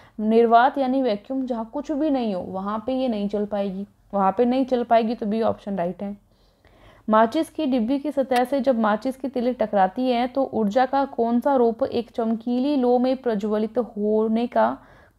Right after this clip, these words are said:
कारण बनता है? क्या रीज़न है इसके पीछे, वो आपको बताना है।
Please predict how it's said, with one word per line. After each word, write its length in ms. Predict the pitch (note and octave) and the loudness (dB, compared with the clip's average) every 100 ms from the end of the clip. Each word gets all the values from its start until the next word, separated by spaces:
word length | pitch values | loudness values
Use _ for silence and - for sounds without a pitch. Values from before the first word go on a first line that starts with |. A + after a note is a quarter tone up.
| - | 4
कारण 480 | A#3+ B3 C4+ D4 B3+ | 6 6 4 2 2
बनता 440 | A#3 A3 G#3 F#3 | 0 -2 -2 -6
है? 280 | E3+ F3 F#3+ _ _ | -6 -14 -18 _ _
क्या 280 | A3 A3+ B3+ | 4 6 6
रीज़न 400 | A#3 G#3+ B3+ B3 | 2 0 0 0
है 140 | A3+ | -2
इसके 260 | G#3 - F#3 | -4 -6 -10
पीछे, 360 | E3+ - G#3 | -10 -8 -6
वो 180 | F#3+ G#3+ | 0 6
आपको 300 | G#3+ G#3+ A3 | 6 4 -4
बताना 340 | G3 G3 F#3+ | -2 -2 -4
है। 180 | G3+ B3+ | -4 -8